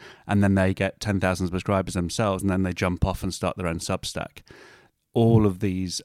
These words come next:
are issues that editors have to consider, and audiences are just thinking,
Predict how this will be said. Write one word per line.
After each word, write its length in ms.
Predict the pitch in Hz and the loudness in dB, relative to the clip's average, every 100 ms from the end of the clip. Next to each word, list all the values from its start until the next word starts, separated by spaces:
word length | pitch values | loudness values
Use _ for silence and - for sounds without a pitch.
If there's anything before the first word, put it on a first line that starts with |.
| - | -4
are 680 | 95 95 92 92 92 92 - - - - - - - _ _ _ _ _ - | -2 0 2 2 2 0 -2 -12 -20 -20 -20 -20 -20 _ _ _ _ _ -4
issues 640 | 117 98 - 101 98 90 | -2 -2 -2 0 0 0
that 240 | - 95 - | 0 0 0
editors 400 | 104 95 - 92 | -2 -2 -4 -4
have 200 | - 95 | -4 -6
to 100 | 104 | -6
consider, 680 | - 92 - 156 117 95 92 | -4 -4 0 2 2 2 2
and 120 | 110 | 2
audiences 540 | 123 131 123 101 92 98 | 4 6 6 2 2 0
are 140 | 90 95 | 0 0
just 120 | - | 0
thinking, 400 | 101 87 92 | -2 0 -2